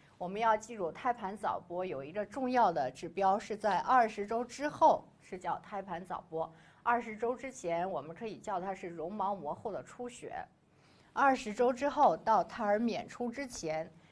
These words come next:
胎盘部分或全部从子宫壁剥离，引起局部的出血或者形成血肿，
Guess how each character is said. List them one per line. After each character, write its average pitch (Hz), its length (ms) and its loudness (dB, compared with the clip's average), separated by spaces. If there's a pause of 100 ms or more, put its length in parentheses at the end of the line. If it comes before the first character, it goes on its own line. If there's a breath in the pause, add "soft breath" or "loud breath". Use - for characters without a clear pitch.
(160 loud breath)
胎 269 240 0
盘 180 260 -2
部 240 220 -10
分 185 220 -4
或 196 180 -4
全 165 280 -8
部 180 260 -2
从 175 360 -8
子 - 180 -10
宫 208 240 -4
壁 226 180 -4
剥 226 280 2
离， 180 420 -6 (320 loud breath)
引 247 260 -4
起 208 260 -8
局 196 240 -8
部 240 180 -4
的 226 120 2
出 262 240 -10
血 190 280 -6
或 220 180 -6
者 170 100 -4
形 175 260 -10
成 202 200 -8
血 180 320 -8
肿， - 260 -2